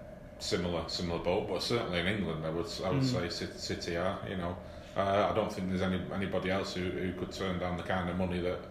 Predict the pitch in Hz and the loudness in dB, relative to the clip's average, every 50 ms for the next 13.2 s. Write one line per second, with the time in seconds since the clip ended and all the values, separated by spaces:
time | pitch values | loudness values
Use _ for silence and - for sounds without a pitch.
0 | - - - - - 85 95 95 92 92 90 90 92 92 90 87 - - - - | -12 -14 -12 -12 -6 -2 0 2 2 2 2 0 0 0 0 -2 -6 -8 -10 -12
1 | - - - - - - - - - - - - - - - - - - 113 87 | -14 -14 -14 -14 -14 -14 -14 -14 -14 -14 -8 -6 -6 -4 -4 -2 0 2 2 2
2 | 87 82 98 113 110 - - 92 82 82 82 87 90 90 90 90 85 80 90 90 | 2 4 4 4 4 4 2 0 0 2 0 2 2 2 2 2 0 0 0 -2
3 | 87 - - 85 - - 92 87 90 87 85 82 95 92 90 95 95 95 110 101 | -2 -2 -4 -4 -2 0 0 0 0 -2 -2 0 2 2 2 2 2 2 2 2
4 | 90 82 - 90 87 82 82 82 - - - - - - - - - - - 95 | 0 -2 -2 -2 -2 -2 -4 -4 -8 -10 -10 -12 -14 -14 -14 -14 -12 -8 -6 -6
5 | 90 - 104 110 104 95 92 76 85 98 90 - 98 92 90 85 - - 107 95 | -4 0 0 0 2 0 0 -2 -2 0 0 0 0 0 -2 -2 0 0 2 2
6 | 87 90 87 85 90 90 80 101 107 - 98 85 82 - 101 98 92 87 85 - | 2 0 -2 -2 -2 0 0 0 0 0 0 -2 0 2 2 2 2 2 2 2
7 | 101 98 92 90 92 90 87 95 92 90 87 87 87 87 85 87 - 90 80 98 | 2 2 4 2 2 2 4 4 4 4 2 2 0 -2 -2 -2 -4 -2 2 2
8 | 90 85 87 95 92 92 - - 90 - - - - - 90 80 76 82 90 85 | 2 4 4 2 2 2 0 -2 0 0 0 -2 -2 -4 -6 -4 -4 -2 -2 -2
9 | 87 - - - - - - - - - - 85 92 101 104 107 101 95 92 85 | -2 -2 -6 -10 -12 -12 -12 -12 -12 -6 -2 0 2 4 4 4 6 4 4 2
10 | - 101 87 85 98 95 95 90 87 90 - - 95 92 95 98 95 - - 101 | 2 0 2 2 4 4 4 4 2 0 0 0 2 2 2 2 0 0 0 2
11 | 95 95 95 92 92 92 87 87 82 - 104 101 104 - 87 80 87 90 - 110 | 2 2 2 2 2 2 2 0 0 0 0 -2 0 -2 -2 -2 -2 -2 -4 -4
12 | - - - 98 92 90 85 85 85 87 82 - - - 98 95 92 - - 80 | -6 -2 0 2 2 2 0 0 -2 -2 -2 -4 -2 -2 -2 -2 0 0 0 -2
13 | - - - - | -2 -2 -6 -10